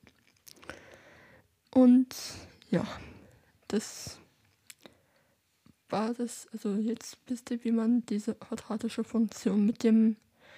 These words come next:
Steckbrett stecken kann. Das geht natürlich auch mit... Ähm, anderen Funktionen, also linearen Funktionen. Ähm,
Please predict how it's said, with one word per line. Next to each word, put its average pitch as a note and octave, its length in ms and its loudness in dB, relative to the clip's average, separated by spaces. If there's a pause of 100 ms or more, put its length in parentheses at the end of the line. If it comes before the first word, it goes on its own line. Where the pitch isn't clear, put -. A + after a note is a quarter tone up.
(260)
Steckbrett - 720 -8 (220)
stecken - 420 -6
kann. A3 320 -2 (420)
Das - 200 -4
geht A#3+ 180 2
natürlich B3 400 0
auch A3 180 -2 (480)
mit... - 420 0 (200)
Ähm, F#3+ 480 0 (840)
anderen B3 280 4
Funktionen, A3+ 460 0
also G#3 180 -2
linearen A#3 520 2
Funktionen. G#3+ 960 0 (1400)
Ähm, F#3+ 680 4